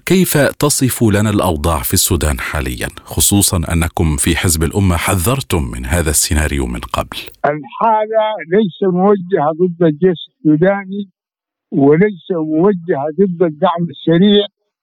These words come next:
Speaker 2: الحالة دي موجهة ضد الوضع، ضد السودان اللي اختار أهله الحرية وعملوا ثورة عظيمة، ثورة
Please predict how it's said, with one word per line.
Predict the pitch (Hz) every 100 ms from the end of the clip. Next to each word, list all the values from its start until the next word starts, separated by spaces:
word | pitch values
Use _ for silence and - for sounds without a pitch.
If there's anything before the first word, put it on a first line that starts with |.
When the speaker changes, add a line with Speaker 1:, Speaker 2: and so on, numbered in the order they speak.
| _ -
Speaker 2:
الحالة | 151 131 - 208 202 196 180
دي | 208 208
موجهة | 185 180 226 185 190 175 196 180 165
ضد | 202 233 196 202
الوضع، | 175 175 233 - - 277 233
ضد | 220 202 208
السودان | 160 - 175 180 180 147 113 _ _ _ _ _ _ _ -
اللي | 160 175
اختار | 143 _ 226 226 233 240 _ -
أهله | 214 202 214 196 190 226 190
الحرية | 147 - 175 180 226 214 196 170 - _ _ _ _ -
وعملوا | 175 185 220 208 208 185 -
ثورة | 233 214 185
عظيمة، | 165 175 226 226 202 165
ثورة | 208 202